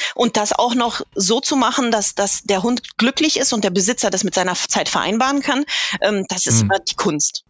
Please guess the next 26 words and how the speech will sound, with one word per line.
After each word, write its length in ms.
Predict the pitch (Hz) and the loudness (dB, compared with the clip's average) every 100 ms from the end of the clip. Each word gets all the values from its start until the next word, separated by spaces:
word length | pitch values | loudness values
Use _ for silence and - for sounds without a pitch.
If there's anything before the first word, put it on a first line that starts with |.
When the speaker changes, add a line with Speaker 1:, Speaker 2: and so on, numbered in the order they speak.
| _ 165 | _ -2
Speaker 1:
Deswegen 680 | 160 - 196 226 247 240 220 | 0 2 2 2 0 -2 -2
sucht 260 | 175 - | -2 -2
man 140 | 190 202 | -2 0
sich 140 | 233 | 0
halt 160 | 233 269 | 0 2
eine 80 | 240 | 0
Rasse. 280 | 247 156 160 - 214 - | 0 -4 -6 -12 -20 -2
Speaker 2:
Aber 160 | 117 110 | 2 4
meinst 260 | 117 - | 4 2
du, 40 | 139 | 0
es 100 | - | 2
kann 180 | 123 | 2
auch 160 | 107 107 | 2 0
zu 400 | - - 101 - | -2 -2 -2 0
weit 280 | 92 95 - | 0 0 -2
führen? 360 | - 139 160 | 0 2 2
Also 180 | 110 107 | 2 2
ich, 160 | 104 - | 2 2
ich 460 | 131 - - - | 0 -2 -6 -2
weiß 160 | 120 120 | 0 2
nicht, 80 | 120 | 0
ob 80 | - | 0
du 80 | |
den 140 | 107 101 | 2 2
kennst, 460 | 127 135 - - - | 2 2 0 -4 -2
vermutlich 480 | 107 104 104 - | 0 0 0 -4